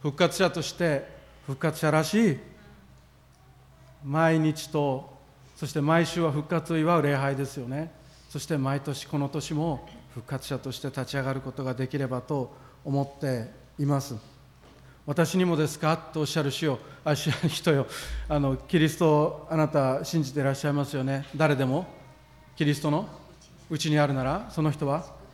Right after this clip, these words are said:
ほら、新しく作られたものです。古いものは、見よ、見よ、すべてが新しくなりました。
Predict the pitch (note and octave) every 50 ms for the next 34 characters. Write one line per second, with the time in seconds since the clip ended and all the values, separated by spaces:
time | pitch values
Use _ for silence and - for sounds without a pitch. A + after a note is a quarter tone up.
0 | - - - - - - - - - D3 D3 C#3 B2 A2+ A2+ - - - - -
1 | - - - - - - A2+ A#2+ - - C#3+ C#3 C3+ - - D#3+ C#3+ - - -
2 | E3+ E3+ E3+ D#3+ D#3+ D#3 C#3 C3+ C3+ B2+ A2+ - - - D#3+ F3+ G3+ G3 E3+ D#3+
3 | D#3 D3+ C#3+ C3+ C#3 D#3 E3+ - - - - - - - - - - - - -
4 | - - - E3+ D3 D3 C#3+ C#3 - - - - - C#3+ C3+ - E3+ C3+ A#2 -
5 | - - F3+ D3+ D3+ C#3 C#3+ C3 C3 D3 D3+ D3+ - - - - - - - -
6 | B2 B2+ - D3 D3 D#3 D#3+ D3 - - - - E3 D3+ D3 C#3+ E3 - - -
7 | - - - - - - - - - - - - - C3 B2 B2+ C3+ C#3+ D3 D3+
8 | D3 D3+ - C3 A#2